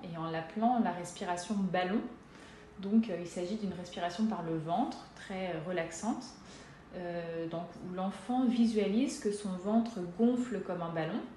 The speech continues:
quand il inspire et se dégonfle comme un, voilà, un ballon qui se dégonfle quand il expire. Euh,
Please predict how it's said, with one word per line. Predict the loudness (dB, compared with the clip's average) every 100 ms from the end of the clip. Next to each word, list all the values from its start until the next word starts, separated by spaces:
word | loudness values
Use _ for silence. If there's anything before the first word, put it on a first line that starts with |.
| -10
quand | -8 -8
il | -6
inspire | -8 -8 -6 -6 -6 -8 -16 -18 -18 -12 -4
et | -2
se | 0
dégonfle | 0 2 2 4 4 2 -4 -6 -12 -16 -10
comme | -6 -4
un, | -4 -6 -6
voilà, | -6 -4
un |
ballon | -2 0 -2
qui | -4 -8
se | -8
dégonfle | -6 -2 0 0 0 -4
quand | -6 -4
il | -6
expire. | -6 -10 -4 -2 -2 -6 -14 -20 -20 -20 -18 -20 -20
Euh, | -14